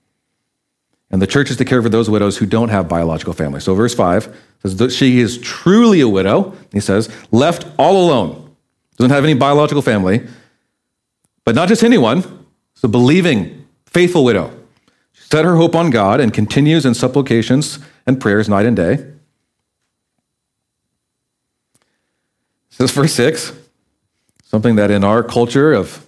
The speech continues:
and we value self-expression, self-realization, very offensive.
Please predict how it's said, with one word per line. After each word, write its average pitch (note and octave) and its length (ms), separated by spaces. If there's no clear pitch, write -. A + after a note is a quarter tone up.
and F#2+ 120
we F#2+ 80
value G2 380
self-expression, A2+ 800
self-realization, G#2+ 840
very D3 280
offensive. D#3+ 560